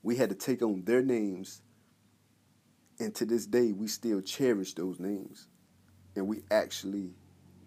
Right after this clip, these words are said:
and it's really sad how we feel like our names are important when they're really not even our true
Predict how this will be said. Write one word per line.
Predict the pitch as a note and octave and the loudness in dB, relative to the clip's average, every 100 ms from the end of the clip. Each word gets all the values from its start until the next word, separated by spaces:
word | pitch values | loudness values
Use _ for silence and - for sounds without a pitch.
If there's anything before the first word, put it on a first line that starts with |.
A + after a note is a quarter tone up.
| - G#2 | -10 -4
and | G2+ | -2
it's | G#2 | 2
really | D3 F#2+ | 2 2
sad | - A2+ G2+ F#2+ | 2 4 4 2
how | F2 | -4
we | F#2 F#2+ F2+ - - - - - - - - - - - | -2 -4 -6 -12 -20 -20 -20 -20 -20 -20 -20 -20 -20 -20
feel | - - A2 | -8 0 0
like | F2 F#2 | 0 0
our | G2 F#2 | 0 0
names | G#2 G2+ F2+ | 0 0 -2
are | F2 D2+ | -4 -6
important | D2+ A2 D2 D2 - - _ _ _ _ _ _ - | -4 -2 -2 -6 -16 -20 _ _ _ _ _ _ -10
when | F2+ F#2 | -6 -4
they're | E2+ | -4
really | E2+ A2 G#2 | -4 -2 -2
not | F#2+ G2 | -2 -4
even | F#2+ F2+ | -4 -6
our | E2+ D2 - _ _ _ _ _ _ - _ _ - | -10 -12 -18 _ _ _ _ _ _ -20 _ _ -8
true | - A#2+ | -2 -2